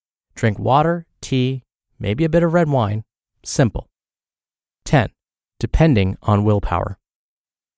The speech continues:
If you have to stare donuts in the face, then French fries, then sumptuous dessert, you will run out of willpower. Instead, change your environment and make things easy on yourself. Eleven, it's not convenient.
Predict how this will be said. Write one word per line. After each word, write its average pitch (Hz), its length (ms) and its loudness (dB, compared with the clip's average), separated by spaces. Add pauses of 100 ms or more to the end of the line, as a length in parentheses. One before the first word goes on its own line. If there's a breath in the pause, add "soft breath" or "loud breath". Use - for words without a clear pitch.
If - 200 0
you - 60 0
have 285 80 -2
to 240 80 0
stare 185 220 0
donuts 110 360 0
in 107 80 -4
the 95 80 -4
face, - 580 -8
then 107 240 -2
French 107 260 -2
fries, 98 380 -2
then 101 380 -2
sumptuous 98 440 -4
dessert, 160 440 0 (380)
you 143 180 2
will 151 200 4
run 120 180 0
out 107 120 0
of 104 80 -2
willpower. - 500 -4 (540)
Instead, 160 480 -2 (180)
change 104 300 0
your 143 100 2
environment 135 500 2 (320)
and 120 140 0
make 135 200 2
things 127 320 0
easy 127 280 2
on 92 120 2
yourself. - 440 -6 (1040)
Eleven, 110 440 2 (540)
it's 120 180 -4
not 123 320 2
convenient. 104 560 0